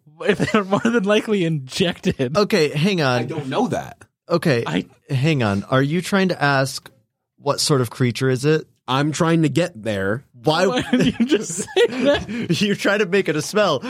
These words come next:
Speaker 2: There is no smell.
Speaker 3: Okay, you could have just said that.
Speaker 2: Okay.
Speaker 3: Okay, so there's no smell.
Speaker 2: You could still hold one.
Speaker 3: But there's still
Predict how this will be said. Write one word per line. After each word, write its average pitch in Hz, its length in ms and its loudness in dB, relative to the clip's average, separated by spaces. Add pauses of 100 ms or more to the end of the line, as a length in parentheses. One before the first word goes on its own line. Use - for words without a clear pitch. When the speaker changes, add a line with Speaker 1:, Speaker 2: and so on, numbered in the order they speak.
(140)
Speaker 2:
There 190 160 2
is 180 280 0
no 151 140 2
smell. 139 560 -2 (340)
Speaker 3:
Okay, 359 300 -2
you 135 80 -10
could 202 100 -6
have 202 60 -4
just 196 100 -2
said 285 160 2
that. - 200 -10 (480)
Speaker 2:
Okay. 135 240 0 (260)
Speaker 3:
Okay, 160 180 0
so 160 60 -2
there's 147 180 2
no 160 60 0
smell. 185 340 -4
Speaker 2:
You 113 120 0
could 120 120 -2
still 131 180 -2
hold 113 260 2
one. 107 360 2 (120)
Speaker 3:
But 123 100 2
there's 127 200 2
still 139 420 0